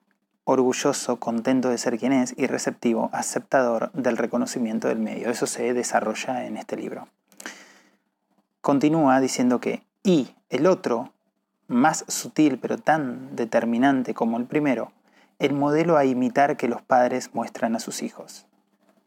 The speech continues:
La autoestima por imitación se aprende viendo la autoestima que mis padres tienen por sí mismos. Es decir,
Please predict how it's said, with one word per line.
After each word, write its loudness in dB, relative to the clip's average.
La 4
autoestima 4
por 2
imitación 0
se -2
aprende 2
viendo 0
la 4
autoestima 0
que -2
mis -4
padres 2
tienen -2
por -2
sí -4
mismos. -4
Es 2
decir, -2